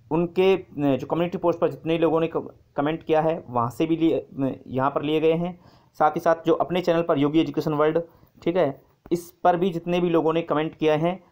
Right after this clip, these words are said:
उन सभी को मैंने यहाँ पर लिया है। साथ ही मनोज मिश्रा सर जो हैं, ठीक है, तो मनोज मिश्रा सर के वीडियो पर जितने भी, अ, लोगों ने क-, कमेंट किया है, उन सभी कमेंटों पर मैंने देखा तो मैंने क्या पाया कि आपको पता है कि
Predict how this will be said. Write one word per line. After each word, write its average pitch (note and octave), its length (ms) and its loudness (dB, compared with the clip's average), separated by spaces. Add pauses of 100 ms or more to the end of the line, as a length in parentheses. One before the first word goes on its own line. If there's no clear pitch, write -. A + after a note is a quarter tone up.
उन D3+ 120 -4
सभी E3+ 400 -2
को F#3+ 160 0
मैंने E3+ 200 0
यहाँ D#3 120 0
पर D#3 120 -2
लिया D#3 160 2
है। E3 180 0
साथ D#3 280 0
ही E3+ 160 -4
मनोज D3+ 300 2
मिश्रा D#3 260 -2
सर D#3 180 -2
जो D#3 160 0
हैं, E3+ 260 -4 (500)
ठीक E3 180 -2
है, G3 300 -6 (160)
तो C3 80 0
मनोज D#3 260 0
मिश्रा E3 260 0
सर E3+ 180 0
के F3+ 240 -2
वीडियो E3+ 340 2
पर E3+ 140 0
जितने F3 240 -8
भी, F3+ 200 0
अ, - 280 -6
लोगों D3 300 2
ने E3+ 100 -2
क-, D3 300 -4
कमेंट D#3+ 260 -2
किया D#3 180 2
है, E3 240 0 (180)
उन G3 120 -2
सभी E3 480 0
कमेंटों F#3+ 480 -2
पर F#3 120 -2
मैंने E3+ 200 -2
देखा D#3+ 380 0 (280)
तो D3+ 60 -6
मैंने E3 160 -2
क्या F3+ 180 -2
पाया D#3 320 2 (400)
कि G3+ 420 -2 (320)
आपको E3 220 0
पता F3 180 0
है F#3 100 0
कि F#3+ 280 -8